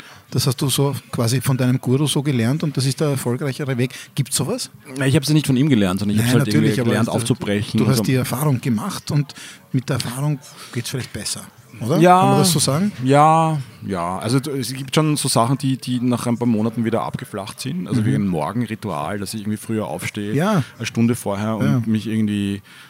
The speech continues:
Speaker 2: mir, äh, eine Seite, ähm, vollschreibe. Das habe ich früher schon mal versucht und habe ich halt jetzt dann
Speaker 1: Mhm.
Speaker 2: auch wieder gemacht und deshalb habe ich es ein paar Monate durchgehalten und habe es halt wieder aufgehört.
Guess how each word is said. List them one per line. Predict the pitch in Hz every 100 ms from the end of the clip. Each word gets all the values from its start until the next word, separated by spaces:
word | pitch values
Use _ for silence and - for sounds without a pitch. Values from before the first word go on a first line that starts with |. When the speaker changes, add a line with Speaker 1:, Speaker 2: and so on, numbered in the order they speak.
| _
Speaker 2:
mir, | 160 160 107 98
äh, | 104 - - - - 98 107
eine | 104
Seite, | - 90 - 107 107 110
ähm, | 107 104 104 101 -
vollschreibe. | - 98 110 110 101
Das | 104
habe | 107 117
ich |
früher | - 110 120
schon | 120
mal | 110
versucht | 107 107 107 120 117
und | 107
habe | 104 98
ich |
halt | 95 -
jetzt | 101 -
dann | 95 98 101
Speaker 1:
Mhm. |
Speaker 2:
auch | 107 101
wieder | 104 101
gemacht | 92 101 -
und | 101 95
deshalb | 98 92 98
habe | 98
ich | 95
es | 101
ein |
paar | - 95 90 90
Monate | 92 98 98
durchgehalten | - 101 - 95 95
und | 90
habe |
es | 92
halt | 90
wieder | 90 85
aufgehört. | 80 95